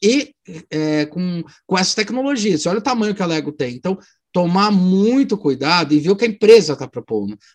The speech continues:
Tem empresas grandes que são filhas da mãe em alguns pontos, mas tem empre-, a maioria delas, elas tão aí, elas, meu, sofrem com o governo, com um monte de coisa, sofrem no bom sentido, tá? Porque tem que ter lei,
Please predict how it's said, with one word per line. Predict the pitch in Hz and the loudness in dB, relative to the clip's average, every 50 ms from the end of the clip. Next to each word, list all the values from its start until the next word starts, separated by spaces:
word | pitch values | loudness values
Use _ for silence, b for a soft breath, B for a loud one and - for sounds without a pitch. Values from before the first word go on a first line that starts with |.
| b - | b -2
Tem | - 208 262 | 0 0 0
empresas | 262 - 208 196 165 160 165 139 | 2 2 2 0 2 0 -4 -2
grandes | 135 156 190 247 226 170 | 2 2 2 2 0 -2
que | - | -6
são | - - 196 196 | -6 -4 -4 -6
filhas | 202 - 254 262 254 220 | -6 -6 -4 -4 -4 -2
da | 233 247 | -2 -2
mãe | 226 214 202 226 | -2 -2 -2 -2
em | 233 | -4
alguns | 226 220 220 247 233 | -4 -6 -6 -8 -8
pontos, | - - 226 262 254 220 - - - 147 | -2 -2 0 0 0 -4 -6 -8 -6 -4
mas | 147 147 | -4 -2
tem | - 214 262 | -2 0 -2
empre-, | 302 302 - 185 180 202 196 | -2 -2 -2 -2 -2 0 0
a | 175 160 | 0 0
maioria | 156 170 208 208 190 226 208 | 0 0 0 2 2 2 0
delas, | 156 135 131 147 202 226 190 117 104 - - - _ _ _ _ _ _ _ _ _ _ _ | 0 -4 -4 -2 0 0 0 -2 -4 -8 -10 -16 _ _ _ _ _ _ _ _ _ _ _
elas | - 120 135 151 151 - - - | -4 -2 0 0 0 -2 -4 -2
tão | - 202 254 269 | 0 0 2 2
aí, | 220 180 175 208 233 233 202 | 0 0 0 -2 2 2 2
elas, | 196 190 190 208 196 - | 2 4 0 -2 -2 0
meu, | 190 196 196 180 | 0 0 0 -2
sofrem | 156 - - - 185 190 226 247 233 - - 139 131 123 - _ | -4 -6 -4 0 2 2 2 2 0 -4 -8 -8 -8 -8 -10 _
com | - 143 147 | -6 -4 -2
o | |
governo, | 147 165 175 151 139 151 170 185 196 185 180 165 160 | 0 0 -2 0 0 0 2 2 2 0 0 -2 -2
com | 151 156 156 | -4 -4 -4
um | |
monte | 185 208 185 | -4 -4 -4
de | 156 | -4
coisa, | - 190 185 170 | -4 -4 -4 -4
sofrem | - - 208 226 240 - 277 262 | -4 -4 -4 -4 -4 -4 -4 -2
no | 240 208 | -2 -2
bom | 175 220 240 | 0 -2 -2
sentido, | 226 - 226 208 208 - 196 190 156 135 127 | -4 -4 -6 -6 -4 -4 -4 -4 -4 -4 -6
tá? | - 143 156 175 | -2 -2 -2 -2
Porque | 180 - - 151 | -4 -6 -12 -10
tem | - - 233 | -4 -4 -4
que | 214 - | -2 2
ter | - 202 175 | 2 4 6
lei, | 165 165 165 160 143 B | 6 6 6 6 4 B